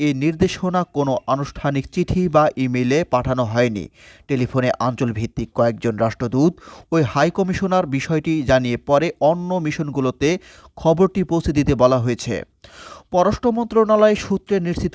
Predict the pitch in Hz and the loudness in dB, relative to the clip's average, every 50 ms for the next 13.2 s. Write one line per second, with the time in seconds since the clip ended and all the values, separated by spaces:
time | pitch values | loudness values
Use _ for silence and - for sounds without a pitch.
0 | - 170 165 160 156 - - - 165 156 143 165 170 - - 165 180 156 - 202 | -2 0 0 0 0 -2 -2 -2 -2 0 2 0 0 0 0 0 -2 -2 0 -2
1 | 185 175 156 165 160 - - 175 165 _ - - 143 147 160 156 143 131 165 156 | 0 2 2 0 0 0 -2 -2 -2 _ 0 4 4 4 4 4 0 -2 -2 -2
2 | 139 123 127 123 - - 131 113 127 123 - - 123 123 113 120 120 131 127 - | 0 0 0 0 -2 -6 -6 -4 -4 -4 -4 -4 -6 -4 -2 0 -2 0 0 -2
3 | 135 123 127 - - 127 120 117 110 - - 120 127 147 170 - - - - - | -4 -4 -4 -4 -2 -2 -2 -2 -2 -4 -2 0 2 2 0 -2 -6 -20 -20 -20
4 | - _ - 185 - - - 180 185 175 - - 226 208 202 202 180 175 135 156 | -16 _ -4 -2 -2 0 2 2 2 2 2 0 0 4 4 4 4 2 2 2
5 | 143 147 151 147 147 120 107 131 151 175 175 - - 175 160 139 123 131 123 131 | 2 2 2 0 0 0 0 2 4 4 4 2 2 0 0 0 0 0 2 2
6 | 165 196 - - - - - _ _ - 208 214 - 233 233 - 247 214 - 175 | 0 -2 -4 -10 -20 -20 -20 _ _ -4 -4 -4 -4 -4 -2 -2 -2 -2 -2 -2
7 | 190 175 - 208 196 - 151 160 151 - - 165 180 196 196 - 202 196 196 - | -2 0 0 0 2 4 4 2 2 2 2 0 0 0 0 -2 0 0 0 0
8 | - - 185 - - 180 156 - 165 139 123 135 151 143 127 - - - 151 160 | 0 -2 -2 -2 -2 -4 -2 -2 -2 0 2 2 4 4 2 0 0 0 0 0
9 | - 180 175 - - - 170 151 127 143 127 143 151 143 165 160 151 160 147 - | 0 -2 -4 -4 -4 -4 -2 -2 0 2 0 0 2 2 0 0 0 0 -2 0
10 | - 139 - - 127 120 120 110 - - 120 127 123 - 120 123 - 123 120 - | 0 0 0 0 0 0 0 0 -2 -4 -4 -4 -4 -4 -4 -6 -6 -6 -8 -6
11 | - 117 110 127 143 175 185 - - - - - - - - 160 160 190 202 214 | -6 -4 0 0 0 0 -2 -4 -10 -20 -20 -20 -4 2 4 4 4 4 2 2
12 | 208 196 202 196 - - - 170 170 180 170 - 156 151 135 - 147 123 104 120 | 2 2 0 -2 -2 0 0 2 4 4 2 2 0 -2 -2 0 -2 -2 0 0
13 | 117 113 120 | 0 0 0